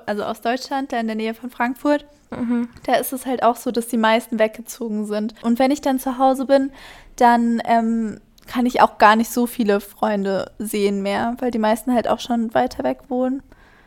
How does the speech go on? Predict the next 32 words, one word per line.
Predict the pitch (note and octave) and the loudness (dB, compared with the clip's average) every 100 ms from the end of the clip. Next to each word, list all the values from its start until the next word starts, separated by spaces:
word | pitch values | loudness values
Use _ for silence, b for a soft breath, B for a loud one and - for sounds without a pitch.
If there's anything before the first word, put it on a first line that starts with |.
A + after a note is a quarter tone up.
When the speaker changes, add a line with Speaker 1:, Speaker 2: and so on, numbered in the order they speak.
| b _ - | b _ -12
Speaker 2:
Ja. | C4+ | -6
Speaker 1:
Deswegen, | A#3+ B3+ C4 B3+ C4 - | -4 -4 -2 -2 -4 -4
ja. | B3 A3+ A#3+ | -2 -2 -2
Speaker 2:
Das | B3+ | -6
stimmt. | - - A#3+ B3 b b b b b b b b - C4+ | -12 -10 -10 -10 b b b b b b b b -12 -10
Speaker 1:
Also | A#3 A3+ | -6 -8
voll | - A3+ G#3+ | -4 -2 -2
traurig. | - A3 A#3+ B3+ | 2 2 2 6
Aber | B3+ C4 - - | 6 6 2 -14
wenn | G#3 - A3+ B3 | -12 -6 2 2
nicht, | C4+ - | 2 0
kannst | D4+ C#4 - | 0 0 2
du | |
mich | B3 E4 - | 4 6 8
ja | - | 10
<laughs> | D#4+ | 10
erstmal | D4 - - D4 | 8 4 6 8
auch | - E4 | 10 8
besuchen | - D4 C4 D#4 D#4+ | 8 4 4 2 0
und | A#3 B3+ | 0 2
deine | A#3+ B3 | 2 2
Freundinnen | - B3+ C4+ G#3+ | 4 6 6 2
Speaker 2:
<laughs> | |
Speaker 1:
auch, | A3+ C4 B3+ - | 2 0 -2 -2
oder? | A#3 D4+ F#4+ B B B B B B - | 0 0 -2 B B B B B B -6
Speaker 2:
Ja, | A#3 | 0
aber | B3 | 0
ich | |
hab | B3+ | 0
gar | A#3+ A#3 | -2 -4
keine | A#3 G#3+ | -4 -4
Zeit, | - - B3 A3 - - | -2 2 2 2 -4 -8